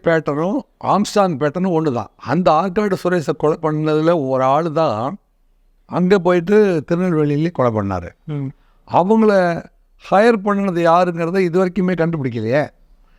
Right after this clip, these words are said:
Speaker 1: கண்டுபிடிச்சு நான் பொதுமக்களுக்கு சொல்லணும்ல.
Speaker 2: இந்த மாதிரியான கூலிப்படைகளோட மூவ்மெண்ட் எல்லாம் காவல்துறை கண்காணிக்க மாட்டாங்களா?
Speaker 1: இல்ல, தீபக் ராஜுடைய கொலை இருக்கு பாத்தீங்களா? தீபக் ராஜுடைய கொலையாளியா யார் வந்தாரோ அவர் என்ன மாதிரி டீமை வந்து செட் பண்ணாரோ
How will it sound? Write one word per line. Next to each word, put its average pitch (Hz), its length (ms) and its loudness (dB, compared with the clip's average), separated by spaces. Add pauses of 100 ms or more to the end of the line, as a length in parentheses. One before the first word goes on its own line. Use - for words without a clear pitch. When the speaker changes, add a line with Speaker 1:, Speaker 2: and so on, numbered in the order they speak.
(140)
Speaker 1:
கண்டுபிடிச்சு 214 480 2
நான் 190 220 4
பொதுமக்களுக்கு 190 600 -2
சொல்லணும்ல. 139 420 -2 (180)
Speaker 2:
இந்த 202 220 0
மாதிரியான 240 460 2
கூலிப்படைகளோட 208 640 2
மூவ்மெண்ட் 208 340 2
எல்லாம் 180 320 0
காவல்துறை 170 460 0
கண்காணிக்க 151 540 -2
மாட்டாங்களா? 127 380 -4
Speaker 1:
இல்ல, 190 200 0
தீபக் 208 400 2
ராஜுடைய 165 840 0
கொலை 151 240 0
இருக்கு 101 220 -4
பாத்தீங்களா? 113 340 -4 (100)
தீபக் 196 380 2
ராஜுடைய 170 720 0 (140)
கொலையாளியா 175 540 2
யார் 135 360 2
வந்தாரோ 104 640 0 (120)
அவர் 180 360 2
என்ன 170 340 2
மாதிரி 190 400 2 (120)
டீமை 175 300 0
வந்து 151 180 -2
செட் 139 240 -4 (100)
பண்ணாரோ 113 520 0